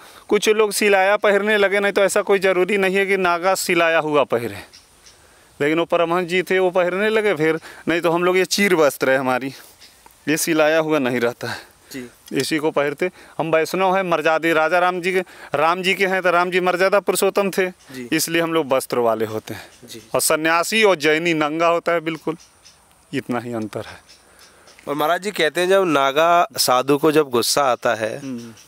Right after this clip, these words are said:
Speaker 2: तो उसके बाद सीधा उस मनुष्य पर काल मंडराता है।
Speaker 1: हाँ, देखो, साधु तो गलत में गुस्सा होता नहीं है,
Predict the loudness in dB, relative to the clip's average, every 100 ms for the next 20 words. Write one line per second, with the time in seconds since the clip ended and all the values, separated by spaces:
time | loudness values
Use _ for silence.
0 | -6 -4 -2 -2 2 2 0 -2 0 0
1 | 0 -4 _ _ -20 _ -4 -4 -2 -2
2 | -2 -2 -2 -2 -4 0 0 0 -2 -4
3 | -4 -6 -10 -16 -18 -20 -20 -20 -20 -20
4 | -20 -20 -4 -2 0 0 0 2 2 2
5 | 4 2 2 0 4 4 4 2 2 2
6 | 0 0 0 0 0 0 2 2 0 2
7 | 0 0 -2 -4 -6